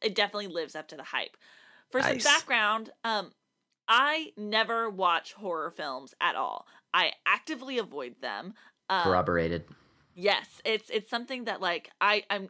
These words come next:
Speaker 1: I have no interest in. I, um, even movies that aren't technically horror, but they seem a little too intense,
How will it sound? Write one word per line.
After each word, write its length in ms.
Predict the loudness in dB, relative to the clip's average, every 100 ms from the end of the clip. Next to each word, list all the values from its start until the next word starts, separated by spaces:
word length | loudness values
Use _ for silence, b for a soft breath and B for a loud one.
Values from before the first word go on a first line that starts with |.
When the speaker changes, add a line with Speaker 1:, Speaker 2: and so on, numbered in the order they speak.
| -4
Speaker 1:
I 80 | -2
have 120 | 0
no 200 | -2 -2
interest 480 | -4 -6 -6 -8 -2
in. 320 | 0 0 -4 -10 b b b 2
I, 560 | 4 6 4 0 -2 -4
um, 180 | -4 -4 -4
even 380 | -4 -2 -4 -4
movies 300 | -6 -6 -4
that 140 | -4
aren't 260 | -4 -4 -4
technically 420 | -6 -6 -6 -8
horror, 460 | -6 -2 0 2 0
but 140 | -2
they 80 | -6
seem 220 | -6 -6
a 40 | -6
little 240 | -4 -6
too 200 | -6 -6
intense, 520 | -6 -4 -2 -2 -4